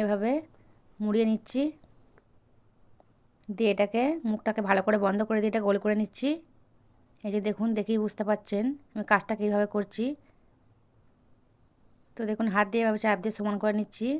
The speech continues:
দিয়ে এটাকে বেলে নেব। আর এটাকে হালকা হাতে অবশ্যই বেলতে হবে, না হলে কিন্তু ভেতরে পুরটা বেরিয়ে যাবে। তো এর মধ্যে আমি অল্প একটু আটা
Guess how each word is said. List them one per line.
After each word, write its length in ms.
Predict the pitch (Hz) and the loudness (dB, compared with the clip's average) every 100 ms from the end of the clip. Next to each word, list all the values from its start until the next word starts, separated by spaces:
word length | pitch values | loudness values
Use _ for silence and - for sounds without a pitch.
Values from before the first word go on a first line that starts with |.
| - _ _ _ _ _ _ 208 | -6 _ _ _ _ _ _ -8
দিয়ে 220 | 190 214 | -2 -2
এটাকে 220 | 202 202 190 | 0 -4 -2
বেলে 160 | 196 190 | 0 0
নেব। 140 | 196 196 269 311 - _ _ _ - _ - _ _ _ _ _ _ - - _ _ _ _ _ _ _ _ _ _ _ _ _ _ _ _ _ _ _ _ - | 0 0 0 -2 -10 _ _ _ -20 _ -20 _ _ _ _ _ _ -20 -20 _ _ _ _ _ _ _ _ _ _ _ _ _ _ _ _ _ _ _ _ -4
আর 60 | 202 | -2
এটাকে 220 | 196 214 208 | 0 0 2
হালকা 240 | 214 202 214 | 2 4 2
হাতে 160 | 208 220 | 2 2
অবশ্যই 280 | 202 208 233 208 | 0 -2 -2 -2
বেলতে 240 | 190 220 214 | 0 0 0
হবে, 220 | 196 208 269 - _ _ _ _ _ | 0 -2 -2 -8 _ _ _ _ _
না 140 | 202 202 | -4 0
হলে 160 | 202 208 208 | 2 0 0
কিন্তু 180 | 208 208 | -2 -2
ভেতরে 220 | 196 196 208 202 | -4 -2 -4 -4
পুরটা 240 | 196 214 196 | -4 -2 0
বেরিয়ে 240 | 190 196 196 | 0 0 0
যাবে। 220 | 180 214 262 - - _ _ _ _ _ _ _ _ _ | -2 -2 -4 -10 -20 _ _ _ _ _ _ _ _ _
তো 40 | 220 214 | -2 0
এর 80 | 220 | 2
মধ্যে 160 | 214 214 | 2 2
আমি 100 | 226 | 2
অল্প 120 | 202 214 | 0 -2
একটু 140 | 202 226 196 | 0 4 4
আটা 160 | 202 | 2